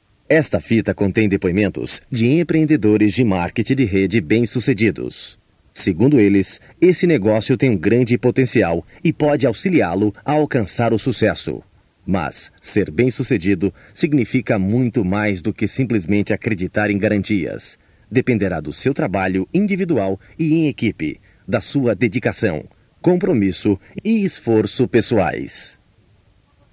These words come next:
Tecnologia do Óbvio. Carlos e Lilian Valdez.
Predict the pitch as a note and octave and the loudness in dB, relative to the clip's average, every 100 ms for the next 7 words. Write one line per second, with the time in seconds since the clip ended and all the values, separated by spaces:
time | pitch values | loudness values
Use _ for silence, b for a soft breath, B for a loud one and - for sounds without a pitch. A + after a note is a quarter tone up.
0 | - C3+ B2+ A#2 G2+ E2+ A2 B2+ A#2 B2+ | -2 0 0 0 0 -2 -2 0 0 2
1 | A#2 A2+ D#2+ D2 A#1 - _ _ _ A#2 | 2 0 -4 -6 -8 -14 _ _ _ -2
2 | A#2 C#3 E3 E3+ - - C#3+ A2 D#3+ E3 | -2 0 0 -2 -8 0 2 2 2 2
3 | C#3+ C3+ A#2 A2+ D2 - - | 2 2 2 0 0 -10 -20